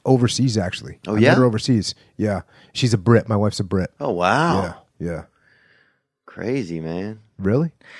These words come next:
Speaker 2: I think. I mean, I've always had issues with the, the Patriots. My favorite movie, Aim Small, Miss Small.
Speaker 1: Oh,
Speaker 2: You know?
Speaker 1: okay. Okay.
Speaker 2: What's a movie that you watch? Like, what's, like, a funny movie that you would enjoy that you like?
Speaker 1: Uh, I mean, Big Lebowski,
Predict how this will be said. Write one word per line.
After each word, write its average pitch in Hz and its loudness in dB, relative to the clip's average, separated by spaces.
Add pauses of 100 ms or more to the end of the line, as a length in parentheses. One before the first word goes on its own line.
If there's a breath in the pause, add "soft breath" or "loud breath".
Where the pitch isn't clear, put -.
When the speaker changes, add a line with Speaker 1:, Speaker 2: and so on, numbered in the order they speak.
(280 loud breath)
Speaker 2:
I - -12
think. 92 -6
I 95 0
mean, 92 0
I've 90 2
always 87 0
had 90 2
issues 92 -2
with 82 -6
the, 78 -16
the 117 0
Patriots. 117 -2
My 87 -4
favorite 85 -2
movie, 85 -6
Aim 92 -4
Small, 87 -2
Miss 87 -6
Small. 127 -4
Speaker 1:
Oh, - -2
Speaker 2:
You 87 -2
know? 82 0
Speaker 1:
okay. 98 -8 (120)
Okay. 110 -2
Speaker 2:
What's 175 2
a 208 2
movie 180 4
that 127 4
you 131 4
watch? 104 2
Like, 101 2
what's, 131 0
like, 151 2
a 104 -2
funny 110 0
movie 92 0
that 82 -4
you 87 -2
would 85 -2
enjoy 80 -4
that 80 -10
you 80 -10
like? 78 -8
Speaker 1:
Uh, 190 4 (140)
I 123 0
mean, 131 6
Big 139 4
Lebowski, 107 2